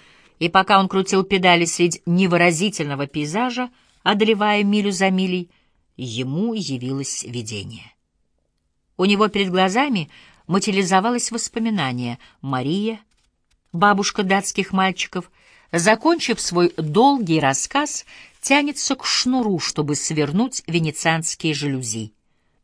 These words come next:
И гостиная с высокими потолками внезапно наполняется ярким полуденным светом, серо-голубым, как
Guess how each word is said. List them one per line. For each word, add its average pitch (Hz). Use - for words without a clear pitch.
И 135
гостиная 151
с -
высокими 143
потолками 131
внезапно 123
наполняется 117
ярким 175
полуденным 165
светом, 113
серо-голубым, 127
как 160